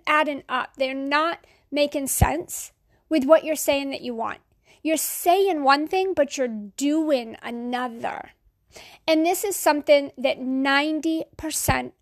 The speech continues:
of entrepreneurs are doing. You're chasing dreams. You're chasing ideas. You're chasing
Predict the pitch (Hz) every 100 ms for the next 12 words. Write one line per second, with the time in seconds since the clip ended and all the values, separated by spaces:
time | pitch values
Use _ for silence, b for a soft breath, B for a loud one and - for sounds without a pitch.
0 | - 254 240 226 233 233 233 240 226 214
1 | 208 - - 226 226 208 285 359 - -
2 | B B 262 294 285 - 330 349 359 285
3 | 247 233 226 220 254 392 370 - - -
4 | 277 269 - 320 320 - 302 269 254 254
5 | 247 220 320 381 330 226 220 - B B
6 | B 294 285 320 320 285 320 285 277